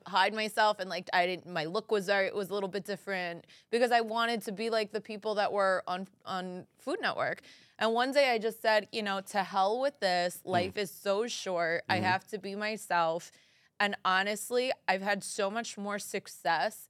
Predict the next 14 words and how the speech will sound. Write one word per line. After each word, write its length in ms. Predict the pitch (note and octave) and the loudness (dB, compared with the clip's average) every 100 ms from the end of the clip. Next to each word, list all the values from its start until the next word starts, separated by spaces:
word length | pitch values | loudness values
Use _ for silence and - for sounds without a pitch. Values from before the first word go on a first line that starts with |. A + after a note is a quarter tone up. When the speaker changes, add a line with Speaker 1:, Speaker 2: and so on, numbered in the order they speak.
| - | -10
Speaker 1:
in 140 | F3+ | -6
this 120 | F#3 | -6
short 460 | E3 - F3+ F3 - | -6 -4 0 0 -2
amount 320 | F3+ E3 E3 | -4 -4 -4
of 80 | D#3+ | -6
time 300 | - D#3 F#3 | -8 -8 -4
that 100 | E3+ | -2
I've 240 | D#3+ D3 | -2 -4
been, 240 | C#3+ E3 E3+ | -2 -2 -2
like, 200 | D#3 E3 | -6 -6
my 200 | E3 D#3+ _ - | -10 -12 _ -2
full, 320 | F3 E3 E3 | 0 0 0
authentic 720 | F3+ D#3+ _ E3 D#3+ - E3+ - _ - | -2 -2 _ -4 -4 -2 -4 -4 _ -4
Brooklyn 680 | F#3 - F3+ E3+ E3+ D#3+ | -2 -2 0 0 0 -8